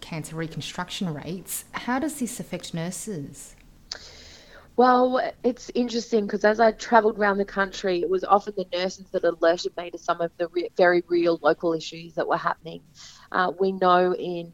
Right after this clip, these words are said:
Speaker 2: far north Queensland, for example, we have long delays, uh, for breast reconstruction. What it does is puts enormous pressure on the breast care nurse around helping the, um, their patient.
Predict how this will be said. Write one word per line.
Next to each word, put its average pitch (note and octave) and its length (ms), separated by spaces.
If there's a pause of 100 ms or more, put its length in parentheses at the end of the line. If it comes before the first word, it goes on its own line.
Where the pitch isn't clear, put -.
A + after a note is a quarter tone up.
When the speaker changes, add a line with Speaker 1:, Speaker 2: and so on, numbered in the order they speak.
(120)
Speaker 2:
far D#3+ 200
north E3+ 260
Queensland, E3 560
for E3 120
example, D#3 640
we D#3+ 140
have D#3+ 320
long D#3+ 280
delays, E3 720
uh, E3 260
for - 160
breast D#3+ 320
reconstruction. - 920 (540)
What B3 460
it A3 160
does G3+ 320
is F#3 140
puts G3+ 240
enormous F#3+ 400
pressure A3+ 340
on D#3 240
the E3 60
breast E3 260
care E3+ 140
nurse D#3+ 340
around E3 400
helping E3+ 720 (380)
the, E3+ 500
um, E3 460 (400)
their E3 160
patient. - 760